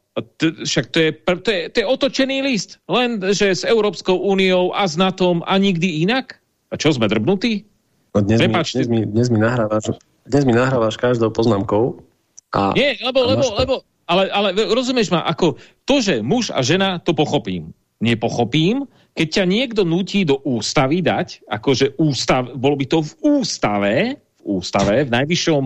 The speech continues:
Speaker 1: akomsi zákonodárnom papieri, ako čierne na bielom, hej, že my sa musíme
Speaker 2: Mhm.
Speaker 1: smerovať
Speaker 2: Mhm.
Speaker 1: len na Európsku úniu. A čo keď tá únia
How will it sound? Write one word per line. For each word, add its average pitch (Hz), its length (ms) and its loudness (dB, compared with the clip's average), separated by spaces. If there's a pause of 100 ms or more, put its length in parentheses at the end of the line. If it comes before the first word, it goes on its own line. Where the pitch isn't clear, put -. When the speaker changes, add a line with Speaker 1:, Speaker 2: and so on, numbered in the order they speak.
(300)
Speaker 1:
akomsi 143 720 0 (420)
zákonodárnom 160 960 0 (220)
papieri, 151 520 0
ako 143 280 -4 (1080)
čierne 185 320 0
na 117 140 0
bielom, 127 420 0
hej, 120 320 -2
že 127 140 0 (260)
my 247 160 0
sa 196 140 -2
musíme 131 320 0
Speaker 2:
Mhm. - 60 -6
Speaker 1:
smerovať 139 340 2
Speaker 2:
Mhm. 135 60 0
Speaker 1:
len 202 120 0
na 156 100 -2
Európsku 151 420 -2
úniu. 117 360 0
A - 80 -4
čo - 120 0
keď - 140 -2
tá 247 140 0
únia 147 420 2